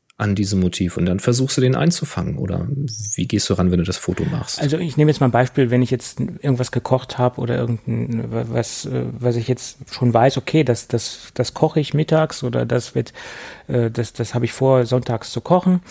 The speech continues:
Speaker 2: dann weiß ich auch, dass ich das eventuell, wenn das vorzeigbar aussieht, fotografieren will und dann weiß ich auch ungefähr, wie ich das gestalten will,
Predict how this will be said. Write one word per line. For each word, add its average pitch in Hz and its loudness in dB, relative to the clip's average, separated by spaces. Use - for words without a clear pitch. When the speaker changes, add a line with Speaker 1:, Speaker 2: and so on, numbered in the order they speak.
Speaker 2:
dann 120 4
weiß 123 4
ich 147 -4
auch, 139 -2
dass 127 -4
ich 127 -6
das - -4
eventuell, 147 2
wenn 135 4
das 127 -2
vorzeigbar 139 -2
aussieht, 127 -4
fotografieren 131 2
will 113 2
und 110 -2
dann 117 2
weiß 123 2
ich 127 -2
auch 123 -2
ungefähr, 123 0
wie 120 -4
ich - -8
das 117 -4
gestalten 135 2
will, 127 4